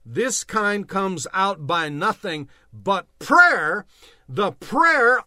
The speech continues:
of faith, it says, will deliver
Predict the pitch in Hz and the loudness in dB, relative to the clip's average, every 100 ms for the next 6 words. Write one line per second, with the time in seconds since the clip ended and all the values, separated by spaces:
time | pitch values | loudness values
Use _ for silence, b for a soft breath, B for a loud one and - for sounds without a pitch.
0 | - 262 277 - - 381 370 220 143 - | -2 -2 -2 -6 -2 2 2 0 -10 -18
1 | _ b b b 214 - - 220 156 120 | _ b b b 2 2 0 0 0 -4
2 | - b 165 226 196 160 180 185 208 139 | -14 b 2 4 4 0 0 0 0 0
3 | 139 | -4